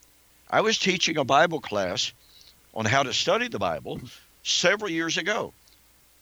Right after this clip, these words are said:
And it was obvious the class didn't have a clue on how to study the Bible. And this was before I even had my first computer, Rob.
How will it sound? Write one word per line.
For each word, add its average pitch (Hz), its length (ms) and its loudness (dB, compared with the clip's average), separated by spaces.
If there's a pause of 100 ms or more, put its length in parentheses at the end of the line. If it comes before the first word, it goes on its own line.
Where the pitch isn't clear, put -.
(280)
And 151 240 6
it 160 80 2
was 139 100 -4
obvious 175 460 0
the 139 100 -8
class 147 380 4
didn't 156 260 0
have 156 120 2
a - 20 -8
clue 170 220 -4
on 165 80 -2
how 170 180 -2
to 180 120 -8
study 226 360 0
the 165 100 -2
Bible. 82 340 -4 (1200)
And 143 240 4
this 226 200 0
was 196 160 -8
before 202 400 -2
I 202 160 4
even 208 200 -2
had 202 220 2
my 196 160 0
first 202 300 -4
computer, 220 440 -2
Rob. 120 380 -2